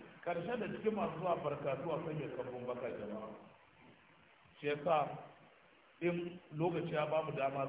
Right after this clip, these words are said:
za mu ba ka rigakafi na kambun baka da maganin ta, insha Allah ta'ala. Sannan kuma Ibn al-Arabi yake cewa kambun baka yana daga cikin ayyukan da Allah ya kaddara yana faruwa. Allah ne ya halitta,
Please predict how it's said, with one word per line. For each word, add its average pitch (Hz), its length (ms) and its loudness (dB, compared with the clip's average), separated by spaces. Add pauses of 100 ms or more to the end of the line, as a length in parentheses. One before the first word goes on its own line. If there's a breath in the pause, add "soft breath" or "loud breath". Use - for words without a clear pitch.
za 170 180 6
mu 156 180 -2
ba 156 280 2
ka 131 100 0 (100)
rigakafi 143 640 -2
na 135 100 -2
kambun 147 400 -4
baka 147 260 -2
da 113 120 -4
maganin 113 520 -2
ta, 117 80 -8
insha 117 380 -6
Allah 107 340 -4 (140)
ta'ala. - 400 -8 (2250)
Sannan 240 360 6
kuma 214 460 4 (1000)
Ibn 226 200 4
al-Arabi 226 560 6
yake 220 360 0
cewa 185 680 6
kambun 220 400 4
baka 214 300 2
yana 202 260 2
daga 165 220 -4
cikin 185 300 -6
ayyukan 233 460 0
da 165 80 2
Allah 170 380 2
ya 143 80 2
kaddara 143 440 2
yana 139 220 2
faruwa. 110 500 -2
Allah 214 360 6
ne 170 120 0
ya 170 100 0
halitta, 165 560 0